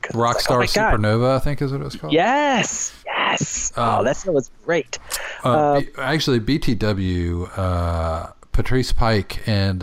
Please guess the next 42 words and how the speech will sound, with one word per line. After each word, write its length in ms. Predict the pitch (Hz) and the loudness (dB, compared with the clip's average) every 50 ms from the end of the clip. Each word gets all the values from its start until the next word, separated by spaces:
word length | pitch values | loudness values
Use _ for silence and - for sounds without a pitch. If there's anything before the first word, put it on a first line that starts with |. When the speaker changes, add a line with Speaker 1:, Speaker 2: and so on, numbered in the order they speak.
| - - | -2 -2
Speaker 2:
the 120 | - 92 | -2 -2
guitarist 760 | 85 90 - - - 101 98 95 95 90 87 - - - - | -2 0 0 0 2 2 2 2 2 2 0 -2 -4 -6 -6
from 680 | - - - 92 87 87 87 87 80 80 82 87 92 - - | -6 -4 -2 -2 -2 0 -2 -2 -4 -4 -6 -6 -8 -8 -4
Little 200 | 110 101 90 87 | -2 -2 -2 -2
Sister 720 | - - - 107 - - - 101 90 87 87 85 87 90 - - - - - - | -2 -2 -2 -2 -2 0 0 0 0 2 0 0 -2 -6 -10 -18 -20 -20 -14 -6
have 200 | - 113 107 87 | -2 -2 0 0
recorded 460 | 90 - - - 113 107 101 107 92 | -2 -4 -2 0 0 2 2 2 2
a 40 | - | 2
couple 240 | - - 98 - 160 | 2 2 2 2 4
Speaker 1:
Little 200 | 180 175 165 147 | 4 4 4 4
Speaker 2:
albums. 240 | 143 101 104 113 110 | 4 2 2 2 0
Speaker 1:
Sister. 420 | - - - - - 120 110 101 92 90 85 82 - - - - - - - - - - | -2 -2 -4 -6 -6 -8 -8 -8 -10 -14 -16 -16 -16 -16 -16 -16 -18 -18 -20 -16 -6 -2
Little 220 | 131 135 127 110 | 0 2 2 2
Speaker 2:
Um, 60 | 85 | 2
Speaker 1:
Sis-, 300 | 80 123 113 - - - - _ - | 2 0 0 0 -4 -14 -16 _ -4
not 200 | 107 104 98 - | -2 -2 -2 -2
Sister 320 | - 87 82 - - - - | -4 -6 -6 -6 -10 -12 -14
Seven. 380 | - - - - - - - - - - | -12 -12 -12 -12 -12 -16 -18 -20 -6 0
Speaker 2:
Well, 200 | 143 143 139 135 | 2 4 4 4
they 100 | 120 127 | 4 4
Speaker 1:
Thank 80 | 127 117 | 2 4
you. 40 | 117 | 2
Speaker 2:
became, 480 | 120 - - - 113 117 120 117 104 98 | 2 4 4 4 6 4 4 4 2 2
I 60 | 92 | 0
think 280 | - 110 98 87 - | 0 0 -2 -2 -2
they 140 | - 92 90 | 0 0 0
became 340 | 82 90 - - 104 113 120 | 0 0 0 2 2 2 2
Sister 300 | - - 175 - - 190 | 0 -2 -2 0 -2 -2
Seven. 500 | - - 202 202 208 208 208 208 196 185 - - - | 0 0 0 2 2 2 2 0 0 -2 -6 -8 -16
Is 60 | - - | -10 -6
that? 240 | 165 170 175 165 - - _ - | -4 -2 -2 -4 -4 -8 _ -2
Speaker 1:
Oh, 380 | 139 208 285 311 156 104 87 - - - | 2 2 4 4 4 2 0 -2 0 0
Speaker 2:
I 120 | 143 226 | 2 2
think 180 | - - - 254 | 2 2 2 2
Speaker 1:
okay. 40 | 320 | 2
Speaker 2:
so. 440 | 311 127 113 98 90 92 92 98 - - | 2 2 2 2 0 -2 -4 -8 -12 -8
I 80 | 113 104 | -4 -2
think 180 | 117 120 104 | 0 0 0
that's 160 | - 104 - | 0 0 0
what 80 | 101 92 | 0 0
it 60 | 82 | 0
was. 400 | 85 90 90 92 92 - - - | 0 0 0 0 -2 -4 -6 -8